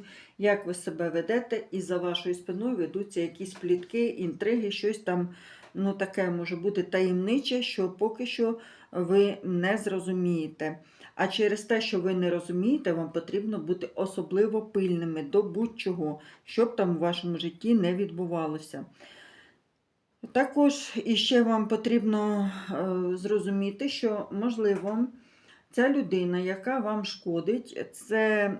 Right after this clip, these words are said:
не хтось новий, не чужий, це може бути людина з близького для вас оточення. Ви з цією людиною спілкуєтеся тривалий час,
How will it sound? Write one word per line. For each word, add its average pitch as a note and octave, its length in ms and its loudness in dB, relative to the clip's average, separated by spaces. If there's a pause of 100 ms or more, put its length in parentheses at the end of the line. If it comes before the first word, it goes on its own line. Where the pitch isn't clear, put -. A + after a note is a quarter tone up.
не G3 380 0
хтось A3+ 460 2
новий, F3+ 500 2
не G#3+ 240 -2
чужий, E3 440 -4
це B3+ 260 -2
може F#3 260 2
бути F3+ 300 -6
людина E3+ 440 -4
з F#3+ 80 -12
близького G#3 540 0
для E3 160 0
вас G3 360 2
оточення. F#3+ 880 0 (320)
Ви C4+ 260 2
з - 140 -8
цією G#3 200 4
людиною F3+ 460 0
спілкуєтеся F3 960 -2
тривалий F3+ 580 0
час, A#3 380 -2